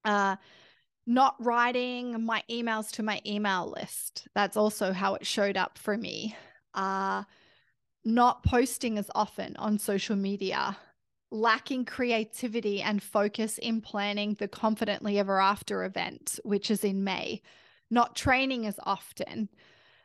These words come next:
So when something threw off my rhythm, the pulse, it was hard for the system to actually exist and work.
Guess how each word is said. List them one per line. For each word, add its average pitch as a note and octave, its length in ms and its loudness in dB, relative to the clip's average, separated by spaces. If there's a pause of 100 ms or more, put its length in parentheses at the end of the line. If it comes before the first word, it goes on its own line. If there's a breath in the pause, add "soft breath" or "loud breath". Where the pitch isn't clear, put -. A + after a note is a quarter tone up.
(720 soft breath)
So B3+ 380 6 (640)
when A#3+ 260 2
something D#4 520 0 (180)
threw B3 560 2 (100)
off A3 300 2
my G3+ 160 -4
rhythm, G#3 580 0
the G3 120 -2
pulse, G#3 840 -2 (220)
it A#3+ 80 0
was - 140 -4
hard B3+ 520 6
for - 140 -8
the A#3 100 4
system A3 540 -4
to - 180 -6
actually G3+ 380 -4
exist F#3 540 -8
and F#3+ 200 -4
work. - 540 -8